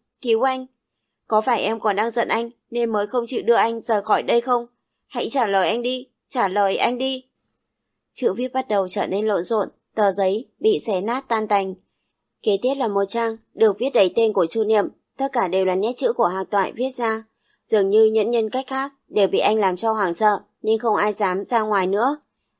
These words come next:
A Liệt nói, "Nếu không ra ngoài thì tất cả chúng ta đều sẽ chết ở đây mất."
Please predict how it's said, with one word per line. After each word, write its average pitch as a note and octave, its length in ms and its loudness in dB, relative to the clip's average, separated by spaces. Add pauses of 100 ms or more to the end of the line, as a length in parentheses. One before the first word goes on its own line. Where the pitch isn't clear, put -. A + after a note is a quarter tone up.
(100)
A G#3+ 160 0
Liệt G#3 220 2
nói, F#3+ 320 0 (680)
"Nếu G#3 140 0
không A3+ 160 2
ra A3+ 120 0
ngoài G#3 280 2 (160)
thì G#3+ 120 0
tất A#3 160 0
cả A#3 100 4
chúng G3 200 -4
ta A3 300 2
đều G3 180 0
sẽ - 200 -4
chết C#4+ 160 -2
ở A3+ 80 -4
đây G#3+ 200 0
mất." C4+ 220 -2